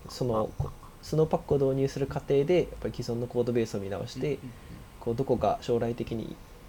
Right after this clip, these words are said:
Speaker 1: イーエスモジュールで直進配信するとなった時に衝撃的になるかみたいなところも洗い出せたので、
Speaker 2: あ。
Speaker 1: それはすごい良かったなと思ってます。
Speaker 2: あー、いいですね。なるほど、なるほど。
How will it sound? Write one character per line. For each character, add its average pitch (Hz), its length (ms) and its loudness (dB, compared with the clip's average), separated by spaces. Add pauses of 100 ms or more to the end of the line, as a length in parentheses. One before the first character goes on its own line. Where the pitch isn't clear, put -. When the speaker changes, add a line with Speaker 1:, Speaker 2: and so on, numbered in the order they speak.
(440)
Speaker 1:
イ 135 60 2
ー 147 40 6
エ 151 40 4
ス 151 100 2
モ 139 100 10
ジ 143 80 6
ュ - 40 4
ー - 20 -
ル 113 60 0
で - 140 -10
直 110 120 -4
進 127 180 -2
配 127 160 2
信 127 160 -4
す - 120 -6
る 123 100 0
と 117 100 -10
な - 80 -4
っ - 20 -6
た - 240 -12
時 - 100 -8
に 160 260 -2 (120)
衝 113 180 0
撃 113 180 -4
的 - 100 -10
に 110 100 -6
な 107 80 -2
る - 80 -8
か - 160 -6
み 107 80 -6
た 98 100 -2
い 90 40 -2
な 85 60 -8
と - 80 -10
こ 98 100 -2
ろ 101 60 0
も 95 120 -4
洗 101 140 4
い 101 60 2
出 107 100 -2
せ - 100 -12
た 92 80 0
の 85 120 -4
で、 92 100 -2
Speaker 2:
あ。 - 40 -4 (540)
Speaker 1:
そ - 100 -8
れ 117 60 0
は 113 60 -2
す 120 100 -8
ご 117 100 0
い 110 60 -2
良 113 60 -2
か - 140 -8
っ - 100 -10
た 78 80 -6
な 78 80 -6
と - 180 -10
思 107 360 -4
っ - 20 -6
て 87 60 -8
ま 98 120 -12
す。 110 100 -14
Speaker 2:
あ 113 40 -10
ー、 117 140 -10
い 113 60 -12
い - 20 -12
で - 120 -12
す - 160 -14
ね。 87 100 -12
な 87 60 -12
る 87 340 -10 (1500)
ほ - 60 -14
ど、 87 60 -10
な 87 60 -12
る - 80 -16
ほ - 60 -14
ど。 87 100 -10